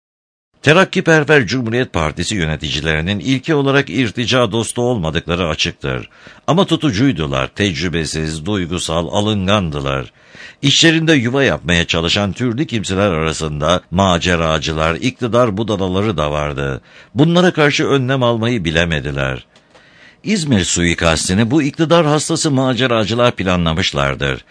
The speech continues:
Partiyi dışarıdan etkilemeye çalışanlar da vardı. Eski koyu iddiatçılar gibi. Mesela Kara Kemal ve benzerleri.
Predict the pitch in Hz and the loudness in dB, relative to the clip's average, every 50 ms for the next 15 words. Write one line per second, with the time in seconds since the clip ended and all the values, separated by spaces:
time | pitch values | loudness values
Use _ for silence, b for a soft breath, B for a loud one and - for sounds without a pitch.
0 | B B B B B - 76 76 73 - - 92 95 73 92 - - 92 87 80 | B B B B B -4 -2 -2 -2 -2 -2 -2 0 0 0 2 2 2 2 2
1 | 107 101 98 98 - - 110 107 104 101 113 113 104 - 110 107 107 92 - 98 | 2 0 0 -2 -4 -4 -2 0 2 2 2 0 0 0 -2 -2 0 0 0 0
2 | 95 98 101 113 117 101 80 76 71 71 71 69 69 64 67 69 67 65 - b | 0 2 2 2 2 2 2 0 0 0 0 -2 -2 -4 -4 -4 -6 -6 -8 b
3 | b b - 127 135 - - 156 151 - 135 139 135 135 - - 120 110 - - | b b 0 0 0 0 0 -2 -2 0 0 0 0 0 -2 -4 -6 -6 -2 -2
4 | 95 90 85 - - 85 78 78 80 87 85 73 78 73 65 71 67 65 58 - | 0 0 0 -2 -2 -4 0 0 0 0 0 -2 -4 -4 -2 -2 -4 -4 -6 -10
5 | B B B B B B B B B 107 123 113 - - 80 73 78 80 80 - | B B B B B B B B B 2 2 2 2 0 0 0 0 0 0 0
6 | - 107 117 127 127 123 - 113 110 110 117 117 104 82 92 95 78 90 87 82 | 0 0 2 2 2 0 0 0 0 2 2 0 0 0 0 0 2 2 0 0
7 | 82 69 82 78 80 76 76 76 67 65 65 64 | 0 0 0 0 0 -2 -2 -4 -4 -4 -6 -8